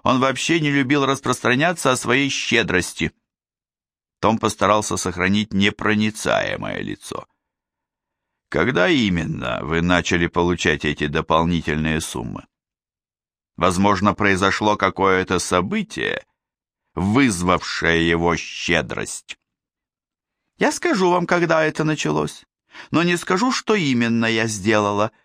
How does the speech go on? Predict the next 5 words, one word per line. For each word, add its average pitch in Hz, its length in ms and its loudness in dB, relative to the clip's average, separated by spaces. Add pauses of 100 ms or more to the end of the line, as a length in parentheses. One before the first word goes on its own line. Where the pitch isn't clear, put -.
(280)
Я 135 140 2
не 170 100 0
какая-нибудь 143 680 0
там 104 360 2 (1120)
террористка, 117 920 0